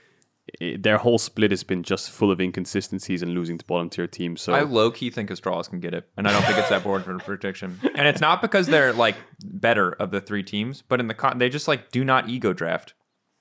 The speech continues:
Speaker 2: They are not afraid to just take a back step. And if, like, Excel and Fnatic are both coming in, like, "We've broken the formula. Humanoid is your first pick,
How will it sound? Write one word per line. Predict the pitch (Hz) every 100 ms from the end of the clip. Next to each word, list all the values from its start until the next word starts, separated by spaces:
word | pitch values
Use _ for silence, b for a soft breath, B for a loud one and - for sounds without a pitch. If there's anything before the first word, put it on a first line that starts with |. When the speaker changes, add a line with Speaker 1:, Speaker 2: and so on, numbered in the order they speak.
| _ _ _
Speaker 2:
They | - 147
are | 139
not | 117 123
afraid | 135 135 135 139
to | 110
just | 107 -
take | 107
a |
back | 107 117 110
step. | - 113 -
And | 110
if, | 107
like, | 117 110
Excel | 113 - 135
and | 151
Fnatic | 147 139 131
are | 127
both | 123 -
coming | 117 107
in, | 113
like, | 117 98 - b b
"We've | 127 113
broken | 127 120 107
the |
formula. | 104 110 104 95 85 - b b
Humanoid | - 135 120 107
is | 104 113
your | 110
first | - 113 -
pick, | 90 -